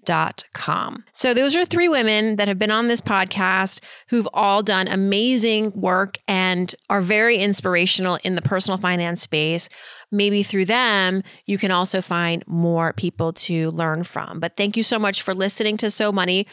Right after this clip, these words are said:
from Canada. I really appreciate it, given that you said, you know, even though some of the advice is not applicable, but hopefully you still enjoy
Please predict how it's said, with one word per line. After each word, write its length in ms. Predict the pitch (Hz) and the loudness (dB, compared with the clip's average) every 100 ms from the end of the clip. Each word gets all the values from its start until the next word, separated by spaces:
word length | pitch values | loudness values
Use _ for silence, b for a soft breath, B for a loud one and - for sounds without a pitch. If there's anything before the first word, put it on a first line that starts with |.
| B B | B B
from 380 | - 233 240 277 | -2 0 2 0
Canada. 600 | 254 202 190 180 180 185 | 0 0 2 2 2 2
I 80 | - | 0
really 340 | 190 214 214 | 0 2 2
appreciate 540 | 220 196 202 - 185 180 | 2 2 2 2 2 2
it, 100 | 180 | 0
given 320 | 190 185 185 | 0 0 0
that 140 | 175 | -2
you 100 | 226 | -2
said, 280 | 190 180 175 | 0 0 -2
you 60 | 175 | -2
know, 140 | 170 | -2
even 260 | 180 185 180 | -2 -2 0
though 240 | 175 175 170 B | 0 0 -4 B
some 260 | - - 202 | -6 -2 0
of 60 | 190 | 2
the 120 | 175 | 0
advice 400 | 175 165 165 - | 0 -2 -2 -4
is 160 | - 220 | -2 0
not 240 | 254 262 | 2 2
applicable, 640 | 302 - 196 185 170 175 165 | 0 0 -2 -2 0 2 2
but 140 | 202 | -2
hopefully 420 | 185 202 196 185 180 | -2 -2 -2 -2 0
you 220 | 170 170 | 0 0
still 400 | - - 175 170 | -2 0 0 0
enjoy 640 | 170 170 170 160 160 160 | 0 0 0 0 0 0